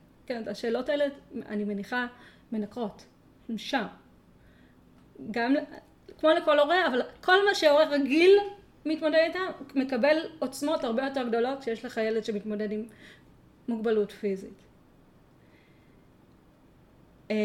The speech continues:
אבל כל הסיפור הזה של לסמוך עליו ולהאמין שהוא יכול, ול-, וללוות אותו, זאת אומרת, ללמד אותו לפני שאתה משחרר אותו. אתה מלמד אותו ונמצא שם איתו, ולאט לאט משחרר, כשאתה מרגיש מספיק בטוח.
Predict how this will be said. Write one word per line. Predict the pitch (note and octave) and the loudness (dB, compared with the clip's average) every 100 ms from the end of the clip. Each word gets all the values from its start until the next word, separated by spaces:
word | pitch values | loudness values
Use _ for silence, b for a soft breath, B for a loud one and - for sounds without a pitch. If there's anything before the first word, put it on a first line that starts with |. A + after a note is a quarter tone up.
| G#3 G3+ G3+ | 0 -2 -4
אבל | G#3 | -4
כל | G#3 A3+ | -4 -4
הסיפור | A#3 A3+ A#3+ A#3 | -4 -6 -4 -2
הזה | A3 | -4
של | A3+ | -6
לסמוך | A3 - A#3+ A#3+ - - _ _ - | -8 -10 -10 -10 -12 -20 _ _ -6
עליו | G#3 F#3+ F3+ | -6 -4 -6
ולהאמין | G3 G3+ G#3+ A3 | -6 -4 -4 -6
שהוא | G#3+ | -6
יכול, | A#3 B3 A3+ | -8 -4 -4
ול-, | G#3 A3 - | -2 -4 -4
וללוות | A3+ A#3 G#3+ F#3 G3+ D#4+ | -4 0 0 0 0 0
אותו, | F#4 A3 | -2 -6
זאת | G3+ | -6
אומרת, | G#3+ G#3+ | -6 -4
ללמד | A3 G3 G3 A#3+ D#4 | -4 -4 -2 -2 -2
אותו | - G#3+ | 0 -2
לפני | G3+ G3+ A#3 | -2 -4 -6
שאתה | A#3 C4+ G#3+ | -2 -2 -2
משחרר | G3+ G#3 G#3 C4+ D#4 | -4 -6 -4 2 2
אותו. | C#4+ C#4+ F#3 B B B B | 2 -2 -10 B B B B
אתה | A3+ | -6
מלמד | G#3 G#3 A3 C#4+ F4+ | -4 -2 0 0 0
אותו | F4 A3 G3 G3 - - | -4 -2 -2 -4 -14 -10
ונמצא | G#3 G#3+ - C4+ | -6 -4 -2 0
שם | C4+ B3 | 0 -4
איתו, | G#3+ G#3 G3+ | -4 -4 -4
ולאט | G3+ - F#4 G4+ | -4 -6 -6 -4
לאט | D4+ G3 - | -4 -6 -12
משחרר, | G3+ G3 - F#3+ - | -14 -14 -12 -14 -14
כשאתה | - G#3+ A#3+ | -14 -10 -6
מרגיש | A#3+ A#3 G#3+ G#3 | -6 -6 -6 -8
מספיק | G3 A3 | -8 -8
בטוח. | G3 G3 G3 F#3+ | -8 -10 -10 -12